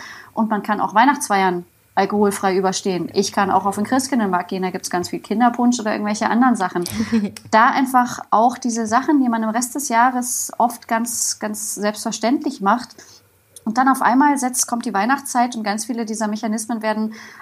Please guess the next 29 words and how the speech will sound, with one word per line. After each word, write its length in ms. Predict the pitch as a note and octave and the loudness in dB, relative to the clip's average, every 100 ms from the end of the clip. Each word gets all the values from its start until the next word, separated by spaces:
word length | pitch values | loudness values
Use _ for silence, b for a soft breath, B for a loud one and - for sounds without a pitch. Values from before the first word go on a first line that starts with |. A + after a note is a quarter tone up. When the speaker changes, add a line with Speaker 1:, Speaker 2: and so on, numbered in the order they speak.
| B | B
Speaker 1:
auseinandergenommen. 1200 | G#3+ A3 G#3 G#3 B3+ G#3 F#3 - G3 F#3 F3 F3 | 0 2 2 4 6 6 4 0 -4 -2 -2 -4
Oder 200 | - F#3+ | -6 -6
ich 120 | G3+ | -6
meine, 200 | G#3 G#3 | -6 -4
auf 80 | G3 | -4
dem 60 | G3 | -4
Christkindlmarkt 640 | - A#3+ A#3 G#3+ G3+ G#3 | -4 -2 -2 0 0 0
sind 260 | - B3+ B3 | -4 -4 -2
nun 120 | C4 | 0
mal 180 | B3 A#3 | 4 4
die 100 | A#3+ | 2
meisten 380 | A#3+ A3 B3 B3+ | 2 2 0 -4
Essstände. 580 | - B3 - A#3+ B3 B3 | -4 -4 -4 0 2 2
Das 200 | G#3+ G3 | -2 -6
ist 140 | - | -8
jetzt, 200 | A3 G#3+ | -8 -6
da 60 | G#3+ | -8
bekommt 380 | G#3 G#3+ A3 G#3+ | -6 -4 -4 -4
man 120 | G#3 | -4
keine 260 | A3+ G#3 G3+ | 0 0 0
Rohkost 460 | A3+ A#3+ A#3 A#3 | -2 2 0 2
mit 120 | C4 | -4
Kräuterquark, 680 | - G#3 G#3 B3 B3+ C4+ D#4+ | -2 0 2 2 6 6 4
sondern 320 | - A3 G#3+ | -2 -2 0
irgendwelche, 680 | G#3 A3 G#3+ G#3+ G#3+ G#3 G3+ G#3 B B - | -2 -2 -2 -2 -2 -2 -2 -4 B B -2
äh, 180 | G#3 G3+ | 0 2
ungesunden, 600 | A#3 B3 A3+ A#3 A#3 G#3+ | 2 2 2 0 0 -2
fettigen 440 | - C4+ B3+ G#3+ | -2 0 0 0
Sachen. 440 | G3+ G#3 D4 D4 | 2 2 2 0